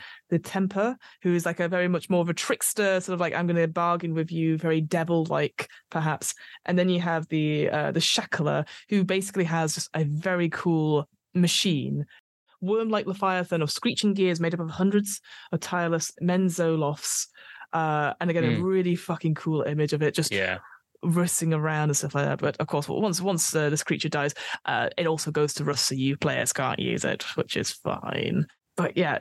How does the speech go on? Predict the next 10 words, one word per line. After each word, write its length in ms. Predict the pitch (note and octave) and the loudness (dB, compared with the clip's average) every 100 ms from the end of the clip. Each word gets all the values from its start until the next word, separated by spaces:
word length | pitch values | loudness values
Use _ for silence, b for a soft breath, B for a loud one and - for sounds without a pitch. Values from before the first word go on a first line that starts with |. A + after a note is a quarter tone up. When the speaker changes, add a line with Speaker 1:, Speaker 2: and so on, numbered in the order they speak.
| - | -4
Speaker 1:
three 460 | - - G#3 A#3+ A#3 | -6 -2 0 0 0
very 220 | G3+ F#3 | 2 2
badass 640 | D#3+ G3 F#3+ F3+ F3 E3 | 2 0 0 2 0 -2
sort 260 | - - E3 | -2 0 -2
of, 80 | - - | -2 -6
eh, 120 | - - | -6 -4
like, 280 | - - - _ _ - | -4 -6 -16 _ _ -2
world-ending 580 | F3+ F3+ D#3+ C#3+ C#3 B2+ | 2 2 2 0 0 0
encounters, 680 | C3+ - C#3 C#3 C3+ B2 | 0 0 -2 0 -2 0
really. 380 | C3+ C3 B2+ D3 | 0 2 2 0